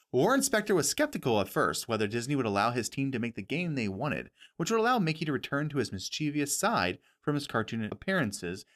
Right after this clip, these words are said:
in the late nineteen twenties and throughout the nineteen thirties. Spector later stated in interviews that he was worried Disney would make them water it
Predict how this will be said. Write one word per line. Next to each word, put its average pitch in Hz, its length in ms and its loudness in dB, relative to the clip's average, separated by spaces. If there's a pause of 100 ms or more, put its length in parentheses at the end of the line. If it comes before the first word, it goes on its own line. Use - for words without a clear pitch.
(100)
in 175 80 -4
the 175 60 2
late 127 180 4
nineteen 107 340 -4
twenties 92 360 -6
and 90 140 -8
throughout 85 340 -2
the - 60 -16
nineteen - 420 -14
thirties. 101 480 -2 (340)
Spector 107 500 0
later 165 280 4
stated 123 300 2
in 113 120 -4
interviews 110 380 -2
that 120 100 -2
he 131 140 -6
was 135 180 -4
worried 165 440 0
Disney 147 240 -4
would 123 100 -4
make 127 160 -6
them 107 240 -6
water 90 260 -2
it - 80 -8